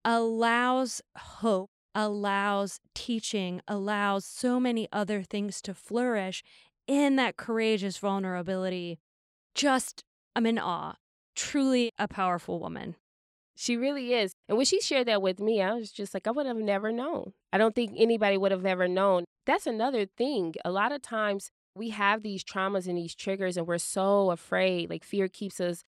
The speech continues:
Speaker 2: in bondage from sharing with people because of how they will respond when people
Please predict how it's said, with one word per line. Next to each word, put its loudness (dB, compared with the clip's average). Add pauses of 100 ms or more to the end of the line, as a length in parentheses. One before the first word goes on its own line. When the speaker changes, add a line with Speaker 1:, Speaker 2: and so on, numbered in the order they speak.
(220)
Speaker 2:
in 2
bondage 0
from 0 (140)
sharing 2
with 0
people -4
because -2
of -4
how 2
they 0
will -2
respond -2
when -2
people 2